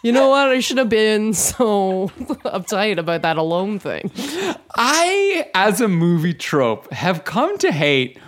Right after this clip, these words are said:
Speaker 2: "we work alone" as a thing. It's like, oh, good. Okay. Well, then we'll get somebody else.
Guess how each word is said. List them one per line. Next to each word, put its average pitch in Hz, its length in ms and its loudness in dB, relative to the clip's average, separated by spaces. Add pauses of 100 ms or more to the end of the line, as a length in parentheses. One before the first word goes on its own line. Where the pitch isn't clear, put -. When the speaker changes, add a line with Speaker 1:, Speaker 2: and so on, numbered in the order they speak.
(120)
Speaker 2:
"we 143 280 0
work 135 380 0
alone" 110 760 -2 (140)
as 151 320 -2
a 156 100 -2
thing. 143 240 -2
It's 208 140 0
like, 190 160 0
oh, 202 240 2
good. 185 380 2
Okay. 151 520 0 (220)
Well, 151 100 -2
then 170 200 0
we'll 170 100 0
get 170 320 0
somebody 165 420 -2
else. 135 320 -2